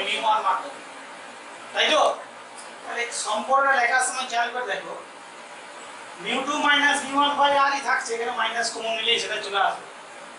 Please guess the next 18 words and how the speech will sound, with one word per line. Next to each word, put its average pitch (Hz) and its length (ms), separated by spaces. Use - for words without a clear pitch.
mu 254 160
two 320 160
by 262 160
U - 20
ছিল, - 120
এই 196 80
mu 247 100
two 294 160
by 294 200
V - 20
ছিল, - 120
অর্থাৎ 262 340
প্রতিবিম্ব 254 340
ছিল 254 100
কোথায়? - 320
প্রতিবিম্ব 233 420
ঘন 202 120
মাধ্যমে, - 300